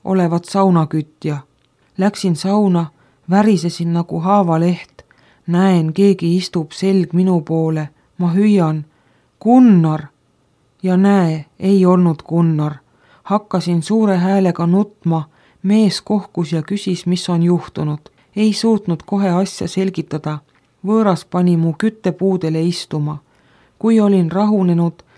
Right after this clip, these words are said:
sai ta mu käitumise põhjuse teada. See isik oli von Vaal, Rootsi päritoluga. Väga lühikest aega enne vangistamist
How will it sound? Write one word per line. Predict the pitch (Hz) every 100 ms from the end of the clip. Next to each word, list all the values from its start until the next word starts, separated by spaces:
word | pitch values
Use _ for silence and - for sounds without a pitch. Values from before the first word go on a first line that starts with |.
| _ _
sai | - 202 202
ta | 180
mu | 165 160
käitumise | 196 214 214 175 165 170
põhjuse | 151 190 175 175 160
teada. | 156 170 156 151 156 151 - _ _ _ _
See | - 208 202
isik | 208 220 202 -
oli | 180 180 175
von | 190 185 170
Vaal, | 208 196 147 151 147 _ _
Rootsi | 180 196 190 -
päritoluga. | 175 170 170 165 160 160 151 156 147 _ _ _ _ _
Väga | 190 233 208
lühikest | 185 214 208 - 165 -
aega | 190 190 180 165
enne | 180 180 160
vangistamist | 180 202 190 175 175 170 160 -